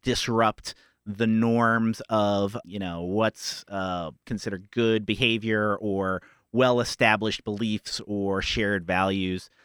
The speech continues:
So, so public speaking here, and s-, uh, well, I should say more,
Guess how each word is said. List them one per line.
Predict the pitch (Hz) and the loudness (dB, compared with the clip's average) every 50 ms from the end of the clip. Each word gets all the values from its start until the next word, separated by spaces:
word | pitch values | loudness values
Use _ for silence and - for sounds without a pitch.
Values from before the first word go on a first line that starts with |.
| _ _ _ _ | _ _ _ _
So, | - - 165 147 147 143 139 139 | 2 4 6 6 6 6 4 2
so | 135 - 147 131 | 2 0 -2 -2
public | - - 180 175 170 180 - - | 0 2 2 2 2 0 -2 -4
speaking | - - - - 147 147 - 147 135 127 | -8 -10 -6 -4 -4 -2 -2 0 0 0
here, | 123 120 127 123 123 117 | 0 0 2 2 2 2
and | 113 107 | 0 -2
s-, | - - - - - 127 | -4 -10 -18 -8 -2 -2
uh, | 123 110 | 0 2
well, | 127 127 120 123 | 2 4 4 4
I | 127 | 2
should | 127 - 175 151 | 0 -2 -4 -2
say | - 143 113 110 | 2 2 2 2
more, | 117 113 107 | 2 0 0